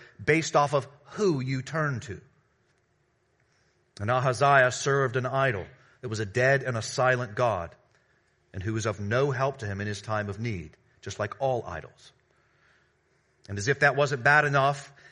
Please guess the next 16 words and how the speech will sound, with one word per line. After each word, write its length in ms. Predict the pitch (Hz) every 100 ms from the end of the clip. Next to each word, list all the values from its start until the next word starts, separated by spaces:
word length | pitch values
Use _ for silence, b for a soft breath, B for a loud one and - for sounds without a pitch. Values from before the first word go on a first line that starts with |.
| b 117
not 100 | 131
only 160 | 156
did 140 | 143 143
he 80 |
pursue 420 | 139 135 - 160 151
that 140 | 131
idol, 400 | 131 147 156 113
he 160 | 113 135
ignored 600 | 127 127 120 135 160 156
the 80 |
living 300 | 131 139 143
God 300 | 139 135 131
that 80 | 123
had 100 | 120
revealed 400 | 110 98 131 160
himself 340 | 143 123 113